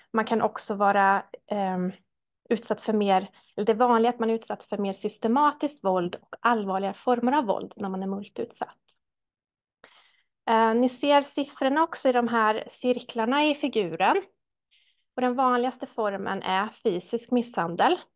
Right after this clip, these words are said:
Var femte rapporterar det. Men när det gäller föräldrar så är det fjorton procent som rapporterar att man är utsatt av en förälder. Och just den siffran har legat ganska stabil de senaste kartläggningarna som vi har gjort.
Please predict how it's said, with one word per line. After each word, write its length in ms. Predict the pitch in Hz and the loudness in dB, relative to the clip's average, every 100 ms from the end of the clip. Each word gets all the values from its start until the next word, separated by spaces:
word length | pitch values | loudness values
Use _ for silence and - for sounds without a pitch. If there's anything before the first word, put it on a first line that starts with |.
| _ | _
Var 160 | - 214 | -2 -2
femte 520 | - 233 190 - 226 | 2 0 0 -4 -2
rapporterar 500 | 247 247 240 190 180 | 0 -2 -6 -4 -4
det. 220 | - 233 - _ _ - - - | 0 0 -2 _ _ -20 -20 -4
Men 100 | 226 | 2
när 80 | 240 | 4
det 60 | 247 | 6
gäller 340 | 240 226 226 | 6 4 0
föräldrar 580 | 226 285 269 254 220 208 | 0 4 4 4 0 -4
så 140 | - | -4
är 20 | |
det 80 | 208 | -8
fjorton 720 | - - 285 269 233 - 302 | -10 -4 -2 -2 -2 0 0
procent 500 | 311 302 - 180 202 | -2 -4 -2 -4 -6
som 140 | - 190 | -6 -4
rapporterar 420 | 185 190 185 180 | -4 -6 -4 -6
att 100 | - | -8
man 100 | 196 - | -8 -6
är 40 | |
utsatt 340 | 202 - - | -6 -10 -10
av 160 | - 190 | -8 -8
en 80 | 202 | -6
förälder. 680 | - 277 262 190 175 - - - _ _ _ - | 2 4 6 4 0 -2 -4 -14 _ _ _ -2
Och 100 | 226 | 0
just 380 | 240 - _ - | 0 -4 _ -20
den 520 | 226 269 269 262 254 - - | 0 4 6 6 2 -2 -16
siffran 720 | - 262 - - 185 180 190 - _ _ _ _ | -4 -4 -2 0 2 2 -2 -12 _ _ _ _
har 140 | 226 | 0
legat 240 | 226 226 220 | 2 0 -4
ganska 240 | 220 190 | -6 -4
stabil 460 | - 196 214 254 233 | -4 -2 0 2 2
de 160 | 214 | -2
senaste 480 | - 214 202 190 - | -4 -4 -4 -6 -6
kartläggningarna 680 | - 254 262 190 208 226 226 | 0 0 0 -8 -4 -2 -4
som 200 | 233 220 | -2 -2
vi 60 | |
har 100 | 202 | -2
gjort. 520 | 208 247 170 - - | 0 2 0 -4 -14